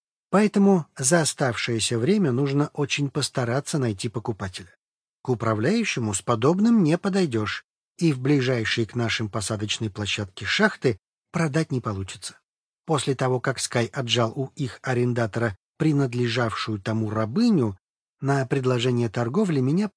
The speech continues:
пошлют прямым текстом. Придётся искать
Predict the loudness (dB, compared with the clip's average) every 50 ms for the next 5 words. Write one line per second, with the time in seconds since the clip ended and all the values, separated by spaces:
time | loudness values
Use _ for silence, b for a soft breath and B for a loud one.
0 | _ _ -2 -2 0 0 0 -2 -2 0 -2 -2 0 0 0 0 2 2 0 0
1 | -2 -4 -6 -6 -6 -8 -10 -10 -10 -10 _ _ _ _ _ _ _ _ _ _
2 | _ _ _ _ -4 -2 2 2 2 2 0 0 -4 -4 -4 -4 -4 -4 -4 -4
3 | -6 -10 -14